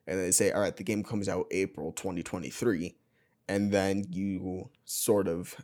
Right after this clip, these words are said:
show, "Oh yeah, here's our next game is Wolverine," I feel like that would have been better. But showing off both games at the same time,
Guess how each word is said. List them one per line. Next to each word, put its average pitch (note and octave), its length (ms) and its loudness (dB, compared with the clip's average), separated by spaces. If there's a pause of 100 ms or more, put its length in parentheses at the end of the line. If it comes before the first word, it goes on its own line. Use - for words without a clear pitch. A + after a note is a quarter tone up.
(160)
show, - 480 -2 (340)
"Oh A2 100 6
yeah, G2+ 280 4 (160)
here's A#2 260 6
our G#2 100 4
next - 440 -2
game - 320 -6 (160)
is G#2 320 2
Wolverine," G2+ 640 2
I G2+ 120 0
feel F#2+ 140 -2
like F#2+ 140 -2
that E2 140 0
would F2+ 120 -2
have - 60 -14
been E2+ 180 -4
better. A1+ 300 -6 (300)
But G2 380 2
showing A2+ 400 2
off A2 220 0 (160)
both G2 460 0
games A2 640 -2 (420)
at F#2 200 -4
the F#2+ 80 -2
same G2 340 -2
time, G#2 640 -4